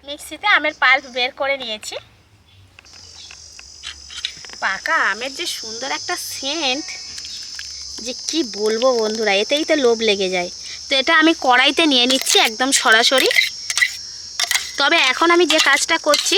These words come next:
এই কাজটা কিন্তু উনান জ্বালা করবেন না, এরকম উনান জ্বালার আগেই কাজটা করে নেবেন। তো এবার আমি দিয়ে দেব চিনি। চিনিটা আমি যে আমটা নিয়েছি, এই আমের তিন ভাগের মানে এক ভাগ চিনি দেব, অল্প করে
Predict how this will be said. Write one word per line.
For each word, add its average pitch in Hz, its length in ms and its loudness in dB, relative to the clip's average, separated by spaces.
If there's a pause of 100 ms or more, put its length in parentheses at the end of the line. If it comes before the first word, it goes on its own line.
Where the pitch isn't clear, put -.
এই 294 60 2 (100)
কাজটা 240 300 4
কিন্তু 311 180 0 (100)
উনান 269 260 4
জ্বালা 302 180 2 (100)
করবেন 202 340 2
না, 190 140 -2
এরকম 254 220 0 (100)
উনান 254 180 2 (100)
জ্বালার 240 280 4 (120)
আগেই 254 300 4
কাজটা 240 240 0 (100)
করে 202 240 2
নেবেন। 175 200 -8 (520)
তো - 40 -6 (100)
এবার 277 200 6
আমি 320 200 2
দিয়ে 254 180 4
দেব 285 100 4 (160)
চিনি। 196 280 -2 (1120)
চিনিটা 311 340 4 (100)
আমি 311 160 6 (500)
যে 269 80 4 (200)
আমটা 294 220 4 (100)
নিয়েছি, 294 340 4 (240)
এই 269 60 6 (200)
আমের 294 220 4 (180)
তিন 277 160 0 (140)
ভাগের 285 360 2
মানে 277 140 4 (140)
এক 240 80 0 (100)
ভাগ 294 100 0 (100)
চিনি 185 280 -4
দেব, 160 100 -10 (1600)
অল্প 262 160 2 (120)
করে 175 140 -8